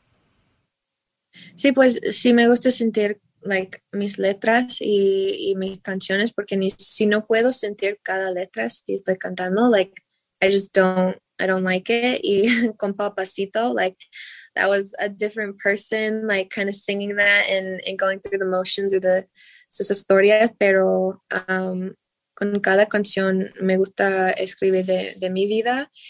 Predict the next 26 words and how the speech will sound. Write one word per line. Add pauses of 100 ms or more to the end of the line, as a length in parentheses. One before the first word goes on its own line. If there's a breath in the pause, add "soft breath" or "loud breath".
(140 loud breath)
y
de
mis
pensamientos
o, (120)
like, (100)
mis
miedos (220)
que
inspira (360)
pensamientos
y
historias. (560 loud breath)
Así
que
a
veces
no
es
como
word
for
word (220)
de,
de
todo,